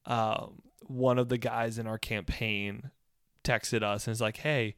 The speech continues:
I think they made a movie based off our characters." And we went to go watch it, and you could literally go through the entire trailer, and it's like,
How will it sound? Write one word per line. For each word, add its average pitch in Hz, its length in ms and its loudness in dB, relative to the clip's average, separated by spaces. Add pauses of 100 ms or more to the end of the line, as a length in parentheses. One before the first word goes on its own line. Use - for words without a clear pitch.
(340)
I 123 80 -2
think 165 200 0
they 170 120 4
made 131 220 4
a 117 40 2
movie 120 340 6
based 104 280 -2
off 104 160 -4
our 104 60 0
characters." - 680 -4 (480)
And 131 100 6
we 135 80 10
went 131 160 8
to 143 60 2
go 139 120 8
watch 117 340 2
it, 131 160 4
and 131 140 0
you 127 100 0
could 135 140 2
literally 127 440 4
go 127 200 2
through 120 240 0
the 113 160 -2
entire 110 380 0
trailer, 110 340 0
and 117 80 -2
it's 110 100 -8
like, 113 220 -6